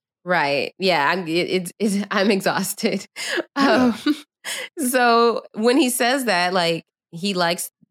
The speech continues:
Speaker 1: he, he knows that she would do those things for him. Felina's like, "Then what's the problem?" He's like, "There's just not, not any sexual attraction. Like, when we lay down at night, I go right to sleep."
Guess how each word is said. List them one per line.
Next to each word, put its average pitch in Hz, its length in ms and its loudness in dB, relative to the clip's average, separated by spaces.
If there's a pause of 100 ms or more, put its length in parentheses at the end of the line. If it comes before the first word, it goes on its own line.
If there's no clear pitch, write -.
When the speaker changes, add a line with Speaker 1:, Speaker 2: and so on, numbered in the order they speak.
(140)
Speaker 1:
he, 196 240 -2
he 175 220 -4
knows 180 300 2
that 165 120 -4
she - 180 -4
would 160 140 -4
do 170 120 -4
those 160 200 0
things 185 220 -4
for 160 80 -10
him. 151 240 -2
Felina's 170 280 0
like, 190 200 -2
"Then 359 160 2
what's 381 220 2
the 403 100 -4
problem?" 285 760 2 (760)
He's 185 140 -6
like, 196 160 0
"There's 214 220 0
just 220 180 -4
not, 214 340 0
not 196 220 0
any 247 220 2
sexual 233 440 0
attraction. 214 760 -2
Like, 156 200 -2
when 165 120 0
we 202 160 4
lay 226 160 4
down 247 220 2
at 247 100 0
night, 247 240 0
I 190 140 0
go 247 120 4
right 240 220 4
to 233 100 -2
sleep." 220 380 0